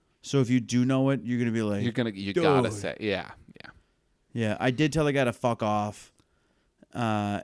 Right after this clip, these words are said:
Speaker 1: and he was
Speaker 2: Whoa.
Speaker 1: like, "Sorry, dude, I just liked your shirt." And I was like, "Oh, I wasn't listening to what you were saying. You just had yelled something to me." <laughs> He was like,
Speaker 2: That's
Speaker 1: "Oh," and I was like, "Yeah,
Speaker 2: hysterical.
Speaker 1: sorry."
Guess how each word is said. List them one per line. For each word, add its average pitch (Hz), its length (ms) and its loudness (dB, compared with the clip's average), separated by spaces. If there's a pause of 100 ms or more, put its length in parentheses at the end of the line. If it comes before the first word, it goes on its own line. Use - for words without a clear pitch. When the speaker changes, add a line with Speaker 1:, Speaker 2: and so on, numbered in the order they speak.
Speaker 1:
and 107 680 -2
he 117 40 2
was 123 400 4
Speaker 2:
Whoa. 113 240 6
Speaker 1:
like, 107 100 -2
"Sorry, 185 380 4
dude, 147 220 4
I 156 80 6
just 160 160 -2
liked 156 240 2
your 143 140 2
shirt." 180 300 2
And 143 80 -2
I 139 40 0
was 127 140 -2
like, 110 200 -4 (120)
"Oh, 135 640 2 (800)
I 165 100 4
wasn't 196 260 4
listening 165 280 2
to 147 40 6
what 156 160 4
you 147 60 2
were 131 80 6
saying. 127 500 4
You 113 120 2
just 123 180 2
had 123 160 2
yelled 131 300 4
something 110 340 2
to 117 100 2
me." 104 300 0 (340)
<laughs> - 0 - (680)
He 233 80 4
was - 240 0
like, 165 160 6
Speaker 2:
That's 160 100 0
Speaker 1:
"Oh," 190 80 4
and 165 80 4
I - 20 2
was 139 140 0
like, 131 120 2
"Yeah, 143 280 2
Speaker 2:
hysterical. 131 140 0
Speaker 1:
sorry." 117 500 0